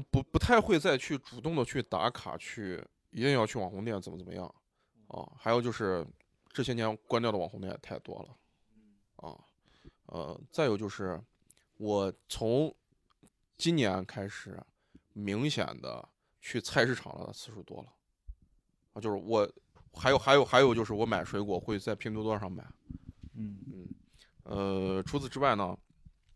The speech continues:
Speaker 1: 就是我发现我在其他平台上买的，比如说就各种各样的买菜的平台，买回来菜我其实并不，
Speaker 2: 嗯。
Speaker 1: 并不是特别满意，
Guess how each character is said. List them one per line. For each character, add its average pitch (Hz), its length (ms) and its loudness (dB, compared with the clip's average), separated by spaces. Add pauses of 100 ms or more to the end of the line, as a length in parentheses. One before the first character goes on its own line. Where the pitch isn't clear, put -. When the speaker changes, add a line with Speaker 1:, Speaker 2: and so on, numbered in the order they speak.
(720)
Speaker 1:
就 - 120 -10
是 101 80 -8
我 95 100 -2
发 110 160 0
现 110 180 0 (440)
我 101 120 -2
在 117 140 4
其 113 140 -4
他 135 160 4
平 110 160 -4
台 98 120 -8
上 101 160 -10
买 98 80 -10 (140)
的， - 140 -16
比 - 80 -14
如 82 100 -12
说 98 340 -8 (400)
就 95 120 -16
各 120 180 -2
种 104 80 -8
各 117 100 -4
样 104 140 -2
的 98 60 -6
买 92 180 -8
菜 - 180 -6
的 82 60 -10
平 95 220 -12
台， 98 260 -14 (300)
买 101 80 -12
回 110 120 -8
来 110 80 0
菜 - 140 -6
我 92 80 -2
其 - 80 -12
实 117 60 -8
并 117 200 -6
不， 98 60 -12
Speaker 2:
嗯。 101 100 -14
Speaker 1:
并 113 160 -6
不 101 60 -14
是 110 60 -18
特 - 120 -12
别 95 80 -8
满 101 160 -10 (120)
意， - 120 -14